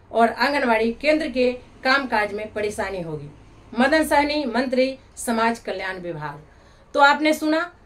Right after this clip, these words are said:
पाँच वर्ष पूर्व जो स्मार्टफोन आंगनवाड़ी सेविकाओं को उपलब्ध कराया गया था, वो फोन कार्बन का था, वो फोन Panasonic का था, जिसका कोई भी अगल बगल में डिस्ट्रीब्यूटर नहीं था। खराब होने पर आप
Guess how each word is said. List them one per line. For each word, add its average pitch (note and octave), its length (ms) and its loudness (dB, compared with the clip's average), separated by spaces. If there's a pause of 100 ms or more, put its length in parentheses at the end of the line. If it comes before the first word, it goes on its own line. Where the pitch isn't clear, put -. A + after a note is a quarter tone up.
(260)
पाँच C4+ 360 2
वर्ष A#3 360 0
पूर्व D4+ 400 -2 (280)
जो D4 200 4 (140)
स्मार्टफोन C4 760 0 (220)
आंगनवाड़ी A#3+ 500 2
सेविकाओं A#3 520 0
को A#3 100 -2
उपलब्ध A#3 440 -2
कराया A3 400 -2
गया A#3 240 0
था, B3+ 260 0 (460)
वो E4+ 300 4
फोन D4 440 2 (340)
कार्बन C#4 420 4
का C#4 140 0
था, B3+ 340 -2
वो A#3 260 0
फोन B3 400 -4 (180)
Panasonic B3 680 -2
का F3 120 -10
था, - 180 -16 (480)
जिसका C#4+ 480 4 (220)
कोई E4 300 2
भी C4+ 260 0
अगल B3 340 -2
बगल A3+ 300 -2
में A#3+ 200 -2
डिस्ट्रीब्यूटर G3+ 680 -8
नहीं G#3 240 -2
था। A3+ 220 -2
खराब G3 420 -8
होने F#3 220 -10
पर G3+ 200 -8
आप F3+ 240 -10